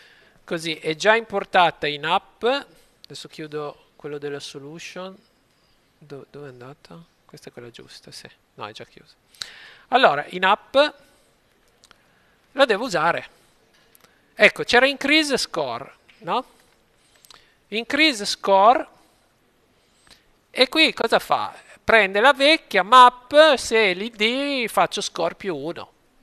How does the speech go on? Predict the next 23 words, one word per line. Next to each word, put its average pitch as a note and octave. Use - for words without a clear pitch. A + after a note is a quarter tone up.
no? G#3+
E A3
questo C4
è -
il C#4
vecchio A3
codice, G3
quello A#3+
della G#3
visualizzazione. F3+
Adesso D4+
devo A3
decidere A#3+
che B3+
fare, F#3+
eh, D#3+
per A#3
fare G#3+
la B3+
modifica G#3
anche D#3+
sul C#3
server. -